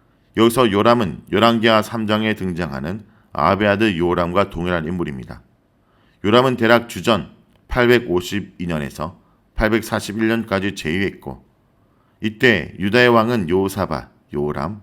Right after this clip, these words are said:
아하시아였습니다. 이 전쟁에서 북이스라엘 왕 요람은 부상을 입습니다. 아마 아하시아는 북왕조와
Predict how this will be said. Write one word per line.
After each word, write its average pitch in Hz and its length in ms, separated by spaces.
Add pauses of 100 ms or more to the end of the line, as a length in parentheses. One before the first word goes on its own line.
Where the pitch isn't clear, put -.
아하시아였습니다. 78 840 (720)
이 123 140
전쟁에서 127 600
북이스라엘 117 500
왕 98 340
요람은 85 500
부상을 90 340
입습니다. 73 540 (640)
아마 110 220
아하시아는 113 640
북왕조와 98 800